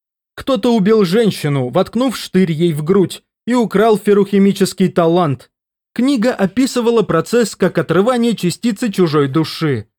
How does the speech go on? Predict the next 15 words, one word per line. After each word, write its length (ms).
С 120
помощью 480
такого 400
штыря 560
можно 340
было 220
потом 420
эффективно 560
прикрепить 560
эту 300
самую 340
частицу 540
души 420
к 80
собственной, 800